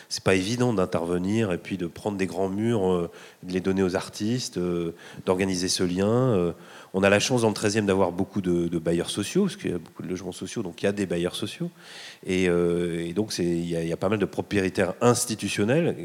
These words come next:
ce qui était évidemment plus facile au début, euh, pour, pour faire intervenir des artistes que d'aller, euh, d'aller négocier avec les copropriétés.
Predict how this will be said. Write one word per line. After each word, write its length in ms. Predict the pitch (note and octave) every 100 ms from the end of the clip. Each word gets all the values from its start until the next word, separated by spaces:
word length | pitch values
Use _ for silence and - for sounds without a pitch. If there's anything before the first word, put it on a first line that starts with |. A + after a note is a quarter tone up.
| -
ce 60 | -
qui 140 | -
était 160 | F2 F#2+
évidemment 380 | F2+ F2+ G2+ A#2+
plus 140 | G2+
facile 420 | F#2+ F2 - C3+
au 80 | F2+
début, 340 | F2 E2+ B2
euh, 140 | G2+ E2+
pour, 300 | D#2 E2+ E2 - - - - _
pour 280 | F2+ D#2+ D#2+
faire 140 | E2+
intervenir 400 | E2+ E2+ F2 G2
des 80 | E2+
artistes 320 | D#2+ - -
que 100 | -
d'aller, 320 | E2 E2 G#2
euh, 160 | F2+ D#2 - - - _
d'aller 200 | F2+ F2
négocier 400 | F2 F2 E2+ G#2+
avec 100 | F#2+
les 80 | F2
copropriétés. 720 | F#2 F#2+ - F2 E2+ - D3+